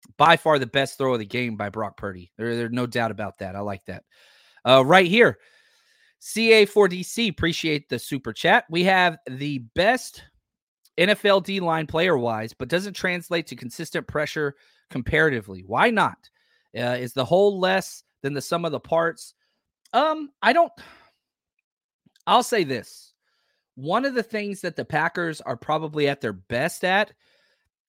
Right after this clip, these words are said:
is offensive line help. They have built their entire offensive line to be pass blockers,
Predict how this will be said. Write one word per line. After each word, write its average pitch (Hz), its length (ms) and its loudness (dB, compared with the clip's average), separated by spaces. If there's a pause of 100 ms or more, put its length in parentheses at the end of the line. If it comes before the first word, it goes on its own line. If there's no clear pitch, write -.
is 139 220 -4
offensive 165 480 0
line 135 220 0
help. 117 320 -4
They 139 160 2
have 135 180 0
built 160 220 0
their 135 120 -4
entire 160 360 0
offensive 170 460 -2
line 139 240 -4
to 107 100 -18
be 110 120 -10
pass 156 380 0
blockers, 120 560 -4